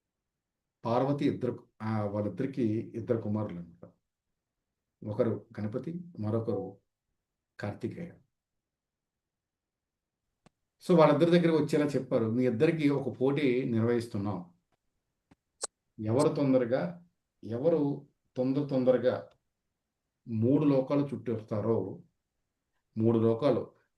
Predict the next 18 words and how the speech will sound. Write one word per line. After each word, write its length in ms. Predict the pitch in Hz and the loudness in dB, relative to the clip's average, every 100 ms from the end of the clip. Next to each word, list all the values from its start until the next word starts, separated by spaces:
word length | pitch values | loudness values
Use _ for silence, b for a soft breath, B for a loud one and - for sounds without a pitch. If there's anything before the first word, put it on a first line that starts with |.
| _ - | _ -6
ప్రదక్షిణ 440 | 101 143 143 147 135 | 2 2 2 0 2
చేయ-, 560 | 120 113 110 104 98 117 - _ _ _ _ - | 2 2 0 -2 -6 -12 -18 _ _ _ _ -14
ఆ, 240 | 95 95 - | -10 -10 0
చెయ్యాలని 420 | 113 123 117 113 110 - _ _ _ _ - | 4 4 4 2 -2 -8 _ _ _ _ -8
చుట్టొస్తారో, 800 | 110 113 104 104 113 101 - _ _ _ _ _ _ _ _ _ - | -4 -4 -4 -2 0 0 -4 _ _ _ _ _ _ _ _ _ -4
భూలోకం, 540 | 101 120 127 131 143 | 2 6 6 4 -6
స్వర్గలోకం, 640 | 139 117 107 117 117 - - | -4 -2 2 2 2 0 -6
పాతాళలోకం, 600 | 101 90 90 87 - - _ _ _ _ _ _ _ _ _ _ _ _ _ _ _ _ _ - | -8 -8 -8 -8 -10 -20 _ _ _ _ _ _ _ _ _ _ _ _ _ _ _ _ _ 4
వారికి 400 | 123 135 139 131 131 - _ _ _ _ _ _ _ _ _ _ - | 6 6 4 0 -2 -6 _ _ _ _ _ _ _ _ _ _ 0
నేను 200 | 131 131 | 2 4
ఒక, 80 | 127 117 - - _ _ - | 2 0 -4 -14 _ _ -2
మేము 340 | 123 135 131 | 2 4 4
కల్-, 220 | - 135 | 0 -4
మీ 160 | 131 127 | 0 0
ఇద్దరం 280 | 110 160 143 | 2 2 4
కలిసి 260 | 127 120 | 2 0
ఒక 100 | 139 | -2
జ్ఞానం, 500 | 117 87 104 123 139 | -2 -2 -2 0 0